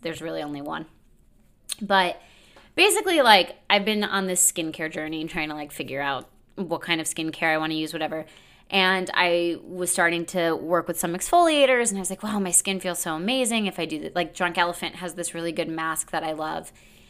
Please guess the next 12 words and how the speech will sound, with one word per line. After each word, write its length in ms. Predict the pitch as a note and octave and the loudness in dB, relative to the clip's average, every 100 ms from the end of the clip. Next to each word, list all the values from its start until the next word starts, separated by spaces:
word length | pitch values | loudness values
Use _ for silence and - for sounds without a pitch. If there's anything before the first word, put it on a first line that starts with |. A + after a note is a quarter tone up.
| _ - | _ -6
And 440 | F#3 F3+ F3 E3+ - | 0 2 2 0 -2
I 120 | F#3+ | 0
went 260 | F3+ G#3 A3 | 2 0 -2
home 560 | G#3 F#3+ F3+ E3+ E3+ D#3+ | -2 0 0 -2 -4 -6
to 160 | - | -4
my 140 | E3+ D3+ | -4 -4
parents' 500 | - G#3 G#3 F3 - | 2 4 4 2 -2
house, 540 | C#3 C3+ D3 - - - _ _ _ _ _ | -2 -2 -4 -6 -8 -14 _ _ _ _ _
and 140 | E3+ | -4
I 120 | D#3+ | -2
didn't 340 | D3 E3+ D#3+ C#3+ | -2 -4 -6 -4
bring 400 | D#3+ D3+ D3+ | -4 -4 -6